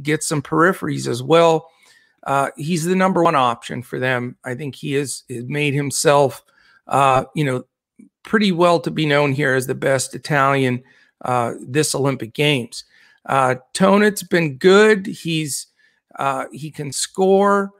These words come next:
He's getting minutes. Periphery a little shaky. Uh, pricing borderline.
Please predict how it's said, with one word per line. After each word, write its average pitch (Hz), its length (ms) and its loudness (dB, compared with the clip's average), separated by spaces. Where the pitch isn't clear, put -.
He's 143 220 -14
getting 151 440 -8
minutes. 196 580 -4
Periphery 175 520 -2
a 160 80 -2
little 160 240 -4
shaky. 160 720 -4
Uh, 139 200 -2
pricing 160 920 -2
borderline. 135 800 -2